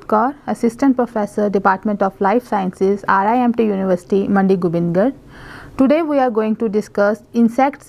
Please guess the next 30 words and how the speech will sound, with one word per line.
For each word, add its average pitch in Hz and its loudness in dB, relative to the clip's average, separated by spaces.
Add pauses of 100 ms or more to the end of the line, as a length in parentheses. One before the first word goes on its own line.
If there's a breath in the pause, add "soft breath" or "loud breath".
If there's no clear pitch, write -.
as 185 0
bioindicators. 190 -4 (1300 loud breath)
So - 0
before 269 0
starting 254 -2
it, 254 -6
we 240 -4
must 240 0
know 202 -4
what 254 0
are 269 0
basically 208 -2
the 190 -2
insects. - -4 (1040 loud breath)
The 196 2
insects 330 -2
are 262 0
a 220 -6
class 208 -2
of 214 -8
living 254 -2
creatures 190 -2 (160)
within 220 2
the 233 2 (140)
arthropods 196 -6
that 190 0
have 196 -2
a 196 -2
chitinous 220 0
exoskeleton, 190 -2